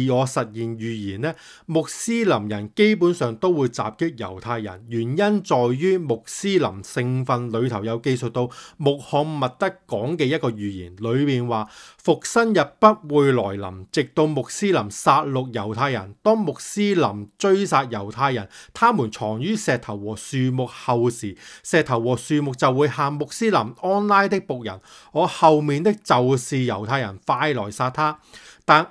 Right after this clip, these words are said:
爾蓋德樹不會這樣，因為他是猶太人的樹。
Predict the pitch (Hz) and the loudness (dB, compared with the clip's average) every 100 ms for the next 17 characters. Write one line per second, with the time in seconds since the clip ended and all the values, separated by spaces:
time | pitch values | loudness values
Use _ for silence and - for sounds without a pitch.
0 | 202 208 151 143 147 151 147 180 - 120 | 2 2 0 -2 0 0 2 0 -2 -6
1 | 117 - 143 131 123 120 113 120 107 117 | -2 -2 0 0 0 0 -2 -2 -4 -2
2 | 196 202 135 120 175 175 143 127 107 101 | -2 0 0 0 0 0 0 -6 -6 -8
3 | 95 104 117 117 117 90 107 135 - 101 | -8 -12 -6 -4 -4 -6 -10 -10 -10 -12